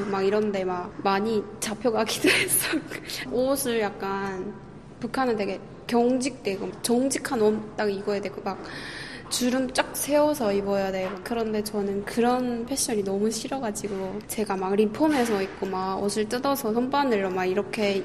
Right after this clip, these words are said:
거의 다 그렇게 입었거든요. 그래서 막 어머니가 그만 옷을 뜯으라고 막 <laughs> 밖에 나가기만 하면 단속되고 그래서 어렸을 때부터 꾸미는 거 되게 좋아하고 이러다 보니까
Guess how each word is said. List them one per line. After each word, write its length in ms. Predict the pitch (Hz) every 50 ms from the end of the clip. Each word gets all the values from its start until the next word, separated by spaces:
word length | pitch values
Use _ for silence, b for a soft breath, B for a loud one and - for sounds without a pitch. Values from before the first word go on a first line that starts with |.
| - - -
거의 340 | - - 247 277 330 359 -
다 140 | 262 226
그렇게 380 | 214 - 233 233 233 233 - 208
입었거든요. 720 | 196 190 196 202 - 185 190 - 202 190 190 185 185 185 190
그래서 220 | 202 214 214 220
막 220 | 208 202 190 190 -
어머니가 440 | - 196 196 208 202 196 190 202 185 -
그만 380 | - - 262 262 285 330 330 302
옷을 300 | 240 220 220 233 226 220
뜯으라고 440 | - 247 247 254 240 226 214 202 190
막 280 | 190 190 190 190 196 269
<laughs> 1160 | 359 - 381 370 311 - - 359 - - - - - - - - - - - - - - -
밖에 240 | - 240 - - 226
나가기만 480 | 214 214 226 247 254 254 254 247 247
하면 220 | 254 262 277 269 247
단속되고 1120 | - 220 214 214 214 240 226 - - 214 202 202 208 208 208 214 226 233 226 208 202 202 -
그래서 1040 | - 277 277 277 285 294 285 285 294 277 254 254 247 247 247 240 233 - - - -
어렸을 400 | - 220 226 247 285 - 302 294
때부터 280 | 302 269 277 - 247 226
꾸미는 420 | - - - 294 320 320 311 294 254
거 80 | 226
되게 180 | - 220 226 220
좋아하고 520 | 220 - 220 226 226 247 262 269 269 - 247
이러다 240 | 254 262 262 262 226
보니까 500 | 226 240 220 226 220 - - 254 220